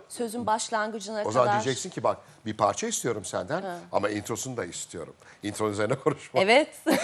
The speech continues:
Speaker 1: <laughs>
Speaker 2: Öyle istemek lazım belki.
Speaker 1: Ama bir dinleyici olarak,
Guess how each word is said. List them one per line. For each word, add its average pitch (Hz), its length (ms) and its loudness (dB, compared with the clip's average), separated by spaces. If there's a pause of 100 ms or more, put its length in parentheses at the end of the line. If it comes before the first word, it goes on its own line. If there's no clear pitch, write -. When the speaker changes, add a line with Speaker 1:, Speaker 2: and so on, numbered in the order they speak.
Speaker 1:
<laughs> 622 400 6
Speaker 2:
Öyle 143 240 10
istemek - 460 6
lazım 113 340 4
belki. 101 320 -4
Speaker 1:
Ama 381 180 0
bir 403 100 0
dinleyici 440 380 -2
olarak, 370 400 0